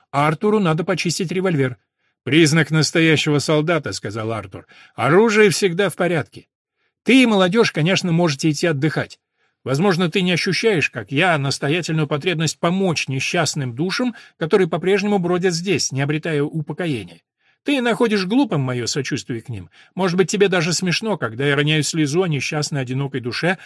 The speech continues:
оставшейся без помощи и поддержки. Чистая любовь». «Крокет?» поспешно спросил Люк. «Может, сыграем в крокет?»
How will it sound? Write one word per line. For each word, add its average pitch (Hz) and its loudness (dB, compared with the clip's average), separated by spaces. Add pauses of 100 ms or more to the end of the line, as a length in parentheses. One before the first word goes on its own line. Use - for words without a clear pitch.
(160)
оставшейся 170 -2
без 143 -2
помощи 160 -2
и - -6
поддержки. 196 -6 (400)
Чистая 196 2
любовь». 190 -2 (580)
«Крокет?» 123 -2
поспешно 104 -10
спросил 110 -8
Люк. 92 -14 (420)
«Может, 139 0
сыграем 160 2
в 135 -4
крокет?» 160 0